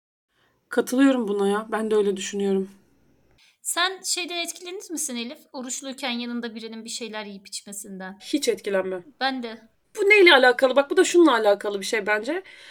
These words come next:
Speaker 1: Zihnini şey olarak kodluyorsun ya, bu benim açlığımla alakalı bir durum. Yok abi, bize orucu öğretirken de ne dediler?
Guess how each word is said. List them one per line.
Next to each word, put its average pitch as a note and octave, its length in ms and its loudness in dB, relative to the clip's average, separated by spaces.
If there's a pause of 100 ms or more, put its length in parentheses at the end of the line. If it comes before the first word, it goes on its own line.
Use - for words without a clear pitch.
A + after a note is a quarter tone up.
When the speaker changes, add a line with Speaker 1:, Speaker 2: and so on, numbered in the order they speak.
(420)
Speaker 1:
Zihnini D4+ 520 8
şey F4 140 6
olarak E4+ 300 6
kodluyorsun C#4+ 480 2
ya, B3+ 100 2
bu D#4 120 2
benim D4+ 340 6
açlığımla A3 540 2
alakalı F#3+ 480 2
bir F3+ 100 -6
durum. F3 220 -8 (400)
Yok C5 200 2
abi, B3 260 2
bize C#4 160 2
orucu D4 300 2
öğretirken C#4 580 2
de A#3 120 0
ne B3+ 100 4
dediler? G#3 440 0